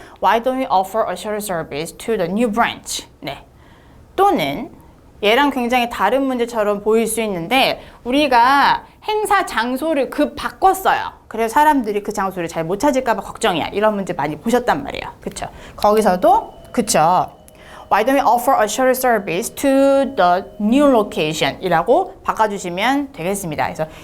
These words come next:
여기 어디로만 바꿔서 shuttle 서비스를 많이 활용해 주시고요. 어려웠던 part six는, 어, 정부 간만에 나왔습니다. 정부가 역사적 건물 보존을 위해서 재정적 지원을 해야 한다고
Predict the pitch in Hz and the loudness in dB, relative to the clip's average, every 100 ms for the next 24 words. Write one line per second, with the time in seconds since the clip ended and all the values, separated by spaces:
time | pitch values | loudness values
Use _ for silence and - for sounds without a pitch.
0 | - 202 214 233 - 208 277 277 330 320 | -2 -2 0 -4 0 2 2 2 4 4
1 | 277 220 208 202 185 160 190 185 151 175 | 4 2 0 -4 -4 -2 -2 0 0 2
2 | 254 - 220 226 196 156 131 - 143 294 | 2 -2 -4 -4 -4 -4 -6 -6 0 0
3 | - - - 151 196 214 277 277 294 - | -2 -10 -4 -4 -2 -2 0 0 -2 -4
4 | 262 226 285 302 - - - - - - | -4 0 2 2 -2 -10 -20 -20 -12 -2
5 | 190 247 254 247 233 302 294 285 254 240 | 2 2 2 -2 -4 -2 -4 -4 -4 -2
6 | 277 233 - 220 285 330 359 240 220 226 | -2 -2 -2 0 0 0 0 0 0 -2
7 | 190 151 156 131 - - 269 277 320 311 | -2 -4 -6 -10 -12 -6 -2 0 2 4
8 | 302 294 269 - 277 262 254 220 226 262 | 4 2 -2 0 2 2 0 -2 -2 -2
9 | 254 196 214 220 175 170 170 175 160 - | -2 -4 -4 -4 -4 -2 0 2 0 -6
10 | - - 262 302 294 302 294 - - 269 | -14 -2 0 2 2 0 0 -4 2 4
11 | 262 269 294 277 302 302 254 - - | 4 4 0 0 2 4 2 0 -2